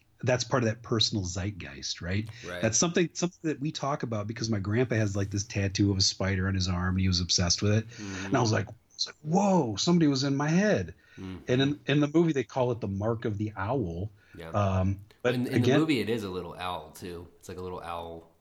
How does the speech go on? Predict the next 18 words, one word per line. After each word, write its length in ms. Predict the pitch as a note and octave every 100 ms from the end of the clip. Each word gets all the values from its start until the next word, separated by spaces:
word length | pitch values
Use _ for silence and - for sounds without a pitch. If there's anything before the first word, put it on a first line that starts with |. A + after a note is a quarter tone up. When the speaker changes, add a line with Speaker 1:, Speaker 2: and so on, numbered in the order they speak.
| -
Speaker 2:
hiding 380 | - F#2 E2+ F2+
behind 400 | E2+ F#2 F2 F2
the, 220 | E2+ D#2+ - _ _ _ _ _ _
uh, 300 | E2 D2+ D2+ - _ _ _ _ _
like, 260 | F2+ B2 A#2
Speaker 1:
I, 40 | A2+
I, 100 | C3
Speaker 2:
in 180 | - F2+
the 140 | F2+
Speaker 1:
I 60 | D#3
Speaker 2:
back. 80 | E3
Speaker 1:
contend, 500 | E3 - D#3+ D#3+ - _
I 100 | C#3
contend 440 | D3 E3 - D3+
it's 140 | D3 D3+
a 40 |
spider. 540 | D3 - D2 C#2+ D2 - _ _
Speaker 2:
Yeah. 120 | E2+